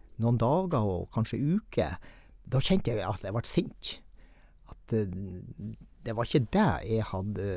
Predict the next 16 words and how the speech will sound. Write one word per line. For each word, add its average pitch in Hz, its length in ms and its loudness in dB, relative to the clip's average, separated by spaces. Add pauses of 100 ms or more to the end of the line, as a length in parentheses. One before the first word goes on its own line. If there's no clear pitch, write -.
(280)
ventet 113 640 0
i 101 60 -6
denne 113 380 0
sorgen. 123 600 -2 (640)
Når 110 540 2
jeg, 113 220 6 (2000)
når 120 120 6
jeg 123 80 4
opplevde 113 400 4
mitt 117 140 2 (100)
livs - 380 0 (100)
tyngste 147 480 0
sorg, - 360 -2
og - 120 -4
så 110 120 -4
skulle 143 400 0